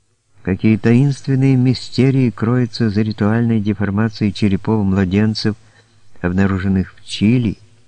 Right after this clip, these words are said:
а также в других концах света, в Египте, Турции и Австрии? Быть может, наши предки стремились таким образом имитировать внешний облик черепов инопланетян?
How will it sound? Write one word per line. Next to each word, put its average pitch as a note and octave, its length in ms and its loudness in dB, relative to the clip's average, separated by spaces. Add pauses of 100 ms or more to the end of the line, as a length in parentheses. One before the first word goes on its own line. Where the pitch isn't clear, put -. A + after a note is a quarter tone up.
(440)
а E2+ 100 -4
также G2 300 0
в F2+ 40 -4
других F#2 360 -2
концах G2+ 400 -2
света, F#2 380 -4
в F2 120 -8
Египте, F#2 600 0
Турции A2+ 520 -2
и A2 60 0
Австрии? A#2 600 -6 (1800)
Быть F2 240 -4
может, G2+ 360 2 (100)
наши G#2 420 2
предки A2+ 460 -2
стремились G#2 640 0
таким G2 280 -2
образом A2 440 0 (720)
имитировать G2+ 640 2
внешний G2+ 480 0
облик A2 480 0
черепов G2+ 600 0
инопланетян? G2 960 -2